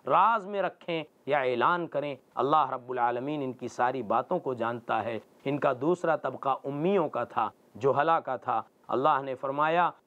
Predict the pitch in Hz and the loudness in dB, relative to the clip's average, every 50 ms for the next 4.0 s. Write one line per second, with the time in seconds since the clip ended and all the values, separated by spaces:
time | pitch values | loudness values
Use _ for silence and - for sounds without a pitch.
0 | _ _ - 165 196 208 202 202 202 196 196 175 165 185 180 180 175 - - 196 | _ _ -2 0 0 0 0 2 2 2 2 2 0 -2 -4 -4 -2 0 0 0
1 | 190 208 214 190 143 160 180 180 165 208 214 214 254 233 220 220 196 175 165 156 | 0 2 0 0 0 0 0 2 2 2 2 2 0 0 2 2 2 2 2 0
2 | 135 - _ _ _ _ _ _ _ _ _ _ - 151 151 151 - 170 170 170 | -2 -4 _ _ _ _ _ _ _ _ _ _ 0 0 0 0 0 0 0 0
3 | 156 139 147 151 160 165 175 175 180 170 - 180 165 139 135 147 160 175 185 | 2 2 2 2 2 2 2 2 2 0 0 -6 -4 0 2 4 4 4 2